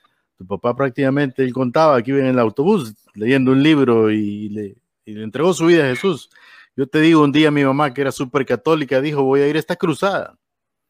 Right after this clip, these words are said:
Me agarró a mí, que era el escudero, siempre digo que era el escudero, y es que por obligación tenía que andar con ella, era el menor. Y, y yo solo sé que estaba en ese estadio porque era un niño, siete años, ni, ni me acuerdo, solo sé que, que fui.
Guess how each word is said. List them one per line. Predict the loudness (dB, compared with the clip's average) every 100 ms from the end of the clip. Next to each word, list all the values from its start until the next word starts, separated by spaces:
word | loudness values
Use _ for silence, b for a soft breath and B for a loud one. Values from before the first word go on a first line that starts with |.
| _ _
Me | -18
agarró | -12 -8 -4 -4
a |
mí, | -4 -4
que | -4
era |
el | -4
escudero, | -4 -2 2 4 2
siempre | 0 -4 -2
digo | 0
que | 0
era | -2
el | -6
escudero, | -6 -4 -2 -4
y |
es | -8
que | -12
por | -6 -4
obligación | -2 -4 -6
tenía | -8 -8 -6
que |
andar | -8 -10
con | -12 -12
ella, | -14 -18 _ -4
era | -2
el | 0
menor. | -2 -4 -8 _ B B B B B _
Y, | 0 2 4 4 2 2
y | 2
yo | 2
solo | 4 4 4
sé | 2
que | 0
estaba | 0 2 2
en | 0
ese | -4
estadio | -6 0 0 2 0
porque | -2 -4
era | -2
un | -2
niño, | -4 -4 -8 -10 _
siete | _ -8 -6 -6 -6
años, | -4 -4
ni, | -2 -2
ni | -2 -4
me | -6
acuerdo, | -4 -6 -4 -10
solo | -8 -8
sé | -6 -8
que, | -10 -14 -16 -20
que |
fui. | -12 -10 -10